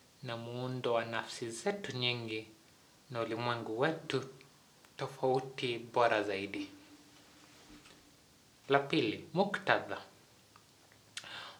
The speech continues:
Watu wanajua ulimwengu wao na kujieleza katika zaidi ya lugha elfu saba. Lugha zetu zaweza kuwa za mdomo, au, yaani kutamkwa, au kusainiwa,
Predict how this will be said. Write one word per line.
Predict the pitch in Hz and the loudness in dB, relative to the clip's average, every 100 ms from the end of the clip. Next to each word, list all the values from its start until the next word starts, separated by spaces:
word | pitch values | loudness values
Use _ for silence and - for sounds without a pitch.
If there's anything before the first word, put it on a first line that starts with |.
| - | 4
Watu | 147 190 - 165 151 | 6 6 4 0 2
wanajua | 147 139 127 139 139 139 | 6 4 4 4 4 4
ulimwengu | 117 107 110 113 104 110 | 2 -4 -4 -6 -4 6
wao | 160 185 170 160 - | 10 10 8 -2 -4
na | 117 | -4
kujieleza | - 107 113 113 127 127 127 120 | -4 -4 -2 0 2 0 0 -4
katika | 127 - - 131 120 | -6 -8 -2 0 0
zaidi | 127 170 185 160 | 0 0 2 2
ya | 151 | 2
lugha | 139 143 139 127 | 4 2 2 -2
elfu | 117 - | -2 -4
saba. | - 135 127 - - - - - - - - - - - - - | 0 2 2 -2 -16 -20 -20 -20 -20 -20 -20 -20 -20 -20 -20 -8
Lugha | 113 113 | -2 2
zetu | 120 170 170 | 4 4 4
zaweza | 147 131 127 127 127 123 123 - - | 4 6 6 4 2 0 -2 -10 -18
kuwa | - 135 110 | 0 2 2
za | 104 | 0
mdomo, | 101 113 147 147 139 - - - - - - | 0 2 4 4 0 -4 -8 -16 -20 -16 -4
au, | 113 110 - | -2 -2 -2
yaani | 113 113 | -2 -2
kutamkwa, | 107 113 120 127 165 165 - 151 147 - - - - - | -4 2 4 6 4 -2 2 4 4 2 -8 -16 -8 0
au | 117 - | 0 0
kusainiwa, | - - 110 117 156 143 139 | -6 -4 -4 -2 -2 -2 -4